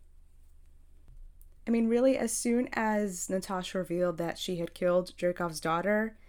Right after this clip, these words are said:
in that flashback, I was kinda suspecting that the little girl survived and is either a widow or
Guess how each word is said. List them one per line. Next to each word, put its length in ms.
in 100
that 160
flashback, 460
I 80
was 100
kinda 220
suspecting 680
that 340
the 60
little 180
girl 140
survived 760
and 580
is 140
either 240
a 60
widow 500
or 440